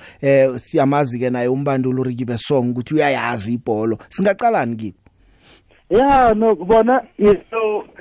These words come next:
Speaker 2: uh, for me, um, they, they, they also have a strong team, but some players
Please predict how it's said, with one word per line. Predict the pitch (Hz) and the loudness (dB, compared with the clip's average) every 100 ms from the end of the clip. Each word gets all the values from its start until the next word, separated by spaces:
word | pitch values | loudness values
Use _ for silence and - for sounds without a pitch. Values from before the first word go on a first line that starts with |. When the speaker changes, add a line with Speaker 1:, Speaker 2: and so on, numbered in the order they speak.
| - - - - | -20 -20 -10 0
Speaker 2:
uh, | 190 175 175 175 - | 4 4 2 -2 0
for | 190 180 | 2 2
me, | 226 233 185 - | 0 0 -2 2
um, | 175 165 160 156 147 | 4 6 4 0 0
they, | 151 196 | 4 4
they, | 139 165 196 | 4 4 6
they | 156 202 | 4 4
also | 196 185 208 151 | 2 2 4 4
have | 143 147 - | 4 2 -2
a | 156 131 | -2 0
strong | - 160 151 151 - | 2 2 2 0 4
team, | 147 139 | 4 4
but | 135 - | -2 2
some | 214 196 | 0 2
players | 190 170 | 4 4